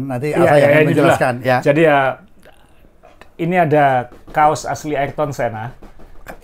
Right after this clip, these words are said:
Speaker 1: Kaos
Speaker 2: Bukan,
Speaker 1: asli,
Speaker 2: bukan
Speaker 1: ya?
Speaker 2: as-, bukan asli dipakai, tapi
Speaker 1: Iya,
Speaker 2: asli,
Speaker 1: tapi, ya.
Speaker 2: eh, asli
Speaker 1: Original.
Speaker 2: merch-, original merchandise Ayrton Senna.
Speaker 1: Ya.
Speaker 2: Senna S. Dan ini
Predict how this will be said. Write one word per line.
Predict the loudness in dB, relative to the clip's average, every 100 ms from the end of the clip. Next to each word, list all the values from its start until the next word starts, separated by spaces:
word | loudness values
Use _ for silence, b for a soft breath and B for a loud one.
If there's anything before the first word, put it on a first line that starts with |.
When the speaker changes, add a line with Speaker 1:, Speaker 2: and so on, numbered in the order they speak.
| -12 -10
Speaker 1:
Kaos | -8 -6 -8
Speaker 2:
Bukan, | -2 0 0
Speaker 1:
asli, | 0
Speaker 2:
bukan | 0 0
Speaker 1:
ya? |
Speaker 2:
as-, | -2 -10 -20 -12
bukan | -6 -4
asli | -4 -6
dipakai, | -2 -2 0
tapi | 0
Speaker 1:
Iya, | 0 2
Speaker 2:
asli, | 2
Speaker 1:
tapi, | 2 4 4
ya. | 2 0 -8 _
Speaker 2:
eh, | -12 -4 0 0 0
asli | 0 2 4
Speaker 1:
Original. | 4 4 2
Speaker 2:
merch-, | 2
original | 0 -2 -2 2 2 2 -2
merchandise | -8 -6 -4 -4 -2
Ayrton | -6 -6 -8
Senna. | -8 -8 -10 -14 -18
Speaker 1:
Ya. | -8 -6 -8 -18
Speaker 2:
Senna | -4 -2 -2 -4
S. | -4 -6 -8 -14 -16 b b b b
Dan | -6 -4
ini | -4 -4 -2 -4